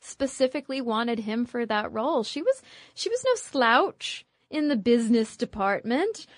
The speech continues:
Um, <laughs> the business department where you go and you buy your business and, and you have, you have it picked out for you.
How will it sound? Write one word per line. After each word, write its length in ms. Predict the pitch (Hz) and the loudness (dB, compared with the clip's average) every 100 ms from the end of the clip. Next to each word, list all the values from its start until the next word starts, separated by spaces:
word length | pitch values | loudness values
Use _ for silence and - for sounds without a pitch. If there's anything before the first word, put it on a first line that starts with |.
| - - - | -20 -20 -2
Um, 600 | 269 269 254 240 226 247 | 2 6 6 4 4 2
<laughs> 240 | 294 269 | 2 2
the 120 | 220 | 2
business 340 | 233 262 262 226 | 6 6 6 -4
department 380 | - 214 202 202 | -2 -2 0 0
where 40 | |
you 160 | 202 196 | 0 2
go 320 | 214 196 190 | 2 4 2
and 140 | 185 | 0
you 60 | 180 | -2
buy 200 | 190 185 | 0 0
your 140 | 180 | -2
business 680 | 180 165 170 143 165 - - _ _ _ | -4 -8 -8 -10 -10 -14 -18 _ _ _
and, 420 | 175 165 151 180 - - | -16 -14 -12 -14 -16 -14
and 240 | 190 180 | -12 -10
you 120 | 175 | -10
have, 280 | 180 165 160 | -8 -8 -8
you 140 | 170 | -10
have 160 | 185 165 | -8 -8
it 120 | 165 | -10
picked 260 | - 156 - | -14 -16 -14
out 180 | 131 - | -16 -16
for 180 | - | -12
you. 220 | 175 196 | -10 -8